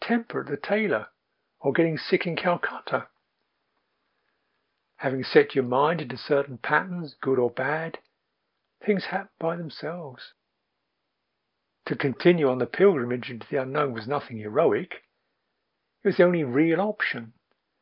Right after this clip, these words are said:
to keep walking away from the familiar, the patterns and processes that affirm my identity, away from the Buddhist holy places and into my own uncharted landscapes.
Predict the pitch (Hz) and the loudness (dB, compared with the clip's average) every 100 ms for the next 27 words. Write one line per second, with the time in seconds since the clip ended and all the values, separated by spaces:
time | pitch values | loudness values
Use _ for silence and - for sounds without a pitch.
0 | _ _ - - 151 151 139 160 160 170 | _ _ -12 -8 -8 -6 4 4 4 2
1 | 139 139 175 220 151 110 - 127 117 135 | 0 6 8 8 4 0 -6 -10 -8 -8
2 | 135 190 180 123 107 - _ _ _ _ | -4 -4 -2 -4 -4 -8 _ _ _ _
3 | _ - - - 196 185 185 120 120 110 | _ -18 -8 -2 -2 -4 -12 -12 -12 -6
4 | - 196 202 - 127 - 110 123 151 123 | 0 2 2 -4 -10 -12 -12 -12 -10 -12
5 | - 160 160 139 139 139 127 160 196 - | 2 4 4 2 -6 -6 -8 -6 -6 -8
6 | - - 139 _ _ _ _ _ _ - | -14 -16 -16 _ _ _ _ _ _ -6
7 | 131 123 170 196 160 127 139 127 - 160 | -2 6 8 10 6 0 -4 -4 0 0
8 | 139 - - 185 170 - 139 135 123 139 | 0 -4 -4 -2 -2 -4 -6 -8 -6 -8
9 | 127 - _ _ 127 147 156 147 123 131 | -8 -14 _ _ -6 -6 -6 -6 -4 -4
10 | 151 160 165 156 151 160 156 - 147 147 | -2 -2 -2 -6 -8 -8 -8 -8 -6 -6
11 | 147 135 113 147 160 - - 117 156 - | -6 -8 -6 -8 -8 -10 -10 -10 -12 -20
12 | - | -20